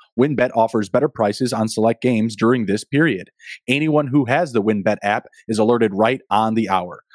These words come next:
There's so much to choose from, and all you have to do is download the WynnBET app or visit W Y N N bet dot com.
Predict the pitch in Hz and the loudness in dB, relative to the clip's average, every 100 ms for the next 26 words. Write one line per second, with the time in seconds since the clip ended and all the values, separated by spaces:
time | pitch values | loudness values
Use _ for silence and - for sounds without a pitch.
0 | - - 107 - 151 151 - 117 143 135 | -10 -4 -2 0 0 0 -4 -2 0 0
1 | 143 131 110 123 131 131 - 113 131 120 | -2 -2 0 2 2 0 0 -2 0 0
2 | 104 110 123 123 110 110 120 120 110 113 | 0 0 2 0 0 0 0 0 0 -2
3 | 123 120 110 110 120 101 117 131 98 113 | 0 0 0 0 -2 0 0 0 0 0
4 | 120 113 110 117 101 110 110 - 110 - | 0 -2 -2 -2 -2 -2 -2 0 -2 -2
5 | _ _ _ 107 92 - _ - 98 | _ _ _ 0 0 -2 _ -6 -6